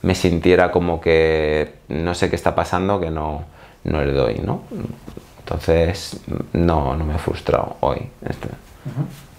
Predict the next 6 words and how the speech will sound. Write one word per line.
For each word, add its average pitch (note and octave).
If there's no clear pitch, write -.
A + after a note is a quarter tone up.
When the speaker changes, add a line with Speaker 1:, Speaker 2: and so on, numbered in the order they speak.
Speaker 2:
Eh, C3+
¿cuál D3
sería C3+
tu C3+
principal B2+
fortaleza? C#3